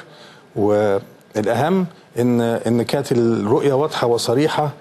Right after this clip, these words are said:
ويعني، يعني، ملخصها كده: يا جماعة، إحنا بنهزر ولا بنتكلم جد؟ أنتوا عايزين تحاربوا الإرهاب فعلًا، ولا هنقعد نتكلم بس كده ونلف وندور من غير ما نوصل لحلول حقيقية؟ عايزين ت-، ت-، تحلوا الإرهاب؟ آدي، آدي الأجندة. واحد، في ناس بتدعم، وفي ناس بتدي سلاح،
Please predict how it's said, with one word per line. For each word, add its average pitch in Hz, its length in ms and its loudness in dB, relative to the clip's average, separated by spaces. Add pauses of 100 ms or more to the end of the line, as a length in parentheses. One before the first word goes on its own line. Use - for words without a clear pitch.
(440)
ويعني، 120 640 2 (200)
يعني، 117 260 0
ملخصها 147 580 0
كده: 160 340 0 (280)
يا 123 60 2
جماعة، 131 520 0
إحنا 127 220 0
بنهزر 143 580 0
ولا 120 180 2
بنتكلم 113 500 0
جد؟ 98 260 0 (120)
أنتوا 107 140 -2
عايزين 127 200 2
تحاربوا 139 300 0
الإرهاب 123 300 2
فعلًا، 160 420 0
ولا 123 180 0
هنقعد 127 220 -2
نتكلم 120 360 0
بس 113 200 -2
كده 113 260 0
ونلف 110 420 0
وندور 107 300 2
من 110 160 2
غير 117 140 2
ما 110 120 0
نوصل 110 400 0 (300)
لحلول 123 360 0
حقيقية؟ 110 600 0 (280)
عايزين 131 360 0
ت-، 117 80 -6
ت-، 104 180 -4
تحلوا 156 360 0
الإرهاب؟ 156 340 0
آدي، 170 440 0
آدي 170 120 2
الأجندة. 123 460 2
واحد، 180 320 0
في 165 160 0
ناس 165 140 0
بتدعم، 127 540 0
وفي 131 140 0
ناس 139 120 2
بتدي 120 340 0
سلاح، 120 400 -2